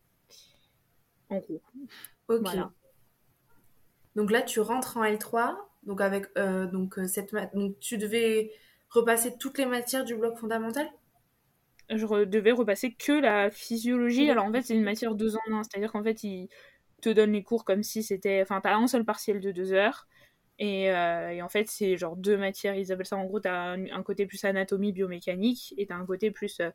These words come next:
Speaker 1: physiologie, quoi, pur.
Speaker 2: Ok.
Speaker 1: Donc, euh, voilà. Donc en fait, je devais repasser les deux, mais qui comptaient que pour une seule note, à, au final.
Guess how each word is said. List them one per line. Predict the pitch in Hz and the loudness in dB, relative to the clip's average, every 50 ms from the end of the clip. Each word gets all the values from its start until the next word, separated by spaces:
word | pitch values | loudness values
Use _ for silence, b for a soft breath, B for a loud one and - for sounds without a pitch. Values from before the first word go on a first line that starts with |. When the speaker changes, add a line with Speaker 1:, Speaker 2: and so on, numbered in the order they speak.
| b b b _ _ _ | b b b _ _ _
Speaker 1:
physiologie, | - 190 190 190 196 196 185 185 185 170 170 - | -8 -6 -2 -2 0 0 0 0 -2 -4 -8 -12
quoi, | _ - - - _ _ _ _ _ _ _ _ | _ -20 -20 -20 _ _ _ _ _ _ _ _
pur. | - 185 160 - - | -8 -8 -8 -6 -6
Speaker 2:
Ok. | 240 233 226 226 - 190 | -6 -6 -6 -8 -10 -10
Speaker 1:
Donc, | 185 185 - - | -12 -10 -10 -10
euh, | 175 170 165 165 | -8 -8 -8 -8
voilà. | 165 175 180 233 - - _ B B B B B B B | -8 -6 -6 -6 -8 -10 _ B B B B B B B
Donc | - 190 190 | -4 2 2
en | 202 | 4
fait, | 214 254 | 4 4
je | 233 | 4
devais | 202 202 185 190 | 4 4 2 2
repasser | 185 - 190 185 - 220 | 4 2 0 2 2 2
les | 180 175 185 | 2 2 2
deux, | 170 208 220 226 | 4 4 4 4
mais | 214 196 | 4 2
qui | - - | -2 -8
comptaient | - - 208 214 214 208 | -8 -6 -2 -2 -2 -2
que | - 196 | -2 -6
pour | 185 196 185 185 | -8 -6 -6 -4
une | 190 190 | -6 -4
seule | - - 190 185 | -4 -4 -4 -4
note, | 185 185 175 175 | -4 -6 -6 -6
à, | 165 - - | -6 -6 -6
au | 180 | -8
final. | - - 180 165 - - | -8 -8 -10 -8 -10 -10